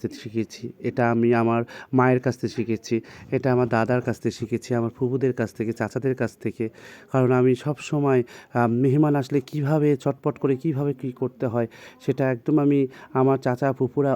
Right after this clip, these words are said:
অস্থির হয়ে যায়। সেইভাবেই, আম, যে কোনো বিষয়ে মেহমান কখনো খালি মুখে যেতে পারবে না, এটা আমাদের ফ্যামিলির একটা, আম, রেওয়াজ। আর আসেন দেখেন, এই যে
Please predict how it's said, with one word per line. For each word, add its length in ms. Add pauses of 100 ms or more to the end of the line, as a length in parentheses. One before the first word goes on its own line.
(120)
অস্থির 380
হয়ে 220
যায়। 160 (100)
সেইভাবেই, 580 (440)
আম, 140 (500)
যে 100 (100)
কোনো 180 (220)
বিষয়ে 320 (360)
মেহমান 340 (100)
কখনো 300 (100)
খালি 240
মুখে 200
যেতে 360
পারবে 280
না, 120
এটা 200
আমাদের 280
ফ্যামিলির 440
একটা, 180 (520)
আম, 200 (880)
রেওয়াজ। 320 (580)
আর 140 (240)
আসেন 220 (100)
দেখেন, 320
এই 100
যে 40